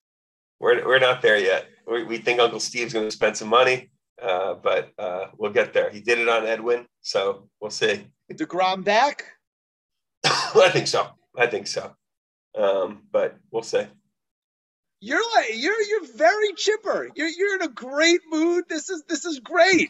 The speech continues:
Speaker 2: I mean, normally it's, it's depression around these, these parts, but you're in a great mood. Michigan football, let's go.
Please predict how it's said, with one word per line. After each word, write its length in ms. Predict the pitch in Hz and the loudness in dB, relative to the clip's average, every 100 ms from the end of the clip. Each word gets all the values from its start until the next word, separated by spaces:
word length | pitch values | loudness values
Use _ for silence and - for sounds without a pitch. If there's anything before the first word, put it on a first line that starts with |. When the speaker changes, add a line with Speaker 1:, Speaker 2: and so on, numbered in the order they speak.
| - | 0
Speaker 2:
I 80 | 202 | 0
mean, 160 | 233 240 | -2 2
normally 720 | 254 294 320 311 294 277 269 247 247 | 6 8 6 2 4 2 0 -4 -4
it's, 440 | 247 - - - - | -6 -6 -10 -8 -6
it's 220 | 233 - | -6 -2
depression 680 | 285 - 247 311 - 294 262 | -4 2 6 8 8 4 4
around 360 | 196 175 170 | 6 6 4
these, 300 | 170 170 156 | 0 -6 -8
these 260 | - 175 165 | -6 -6 -2
parts, 400 | - 160 147 - | 6 6 6 2
but 220 | 180 160 | -2 0
you're 160 | 196 247 | 2 2
in 80 | 294 | 2
a 60 | |
great 300 | 302 311 294 294 | 2 6 6 4
mood. 400 | 311 302 175 - - | 0 2 0 -4 -8
Michigan 420 | 247 - - 302 | -6 -4 -2 -2
football, 480 | - 311 311 269 196 | 0 0 4 6 6
let's 200 | 233 - | 2 0
go. 480 | - 311 302 165 | 4 6 6 2